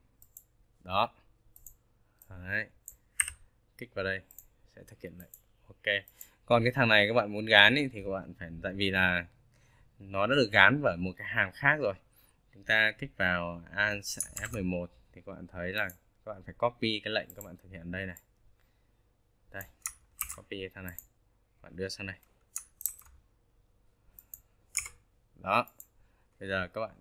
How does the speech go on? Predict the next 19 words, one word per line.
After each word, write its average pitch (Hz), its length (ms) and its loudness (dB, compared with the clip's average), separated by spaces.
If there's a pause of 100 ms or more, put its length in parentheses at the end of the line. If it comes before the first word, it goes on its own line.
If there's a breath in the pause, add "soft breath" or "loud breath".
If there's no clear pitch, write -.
thực - 160 -20
hiện 92 180 -14
chạy - 240 -6 (160)
thì 92 80 -12
nó 92 140 -8
sẽ - 140 -10
ok. 110 180 -12
Ví 117 100 2 (960)
dụ 95 100 -18
ở 92 140 -14
đây 95 160 -12
mình 92 200 -20
tắt 95 160 -20
này 90 120 -16
đi. 87 100 -16 (1300 loud breath)
Và 95 120 -14
mình 87 180 -12 (140)
press - 380 0
me. 101 80 -2